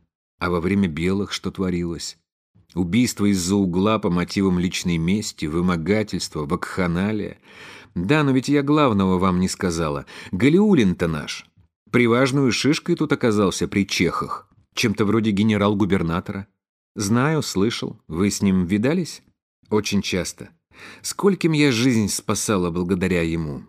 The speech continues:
Скольких укрыла. Надо отдать ему справедливость. Держал он себя безупречно, по-рыцарски, не то что всякая мелкая сошка, казачьи там есаулы и полицейские урядники.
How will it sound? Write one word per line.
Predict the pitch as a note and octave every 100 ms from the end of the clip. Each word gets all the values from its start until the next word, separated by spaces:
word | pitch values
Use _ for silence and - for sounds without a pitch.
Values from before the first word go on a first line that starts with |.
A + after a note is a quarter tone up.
| _ _
Скольких | - - D3+ C#3+ B2 -
укрыла. | A2+ A2 G2+ F2+ D2 - _ - - -
Надо | - F#3+ F3+
отдать | E3 E3+ E3
ему | D3+ D3
справедливость. | - C#3+ C3 A2 F2 D#2 C#2 - - _ _ _
Держал | F#2+ G#2 G#2+ A2 B2
он | A2
себя | G#2+ G#2+
безупречно, | G2 G2 G2+ A2 A#2+ - E2
по-рыцарски, | - E2+ F#2 G2+ - - - C2
не | D2
то | F2 A2+
что | - E2
всякая | - D#2+ - E2
мелкая | E2 E2 - E2+
сошка, | E2 - E2 - - B1+
казачьи | - E2 F2 E2 F2
там | D#2 D#2+
есаулы | D#2 D#2 - D#2+ F#2 A2+ G#2 D2+ C#2+
и |
полицейские | D2 D2+ D2 F2 D#2+ - D2+
урядники. | D#2 G2+ D#2+ D2 -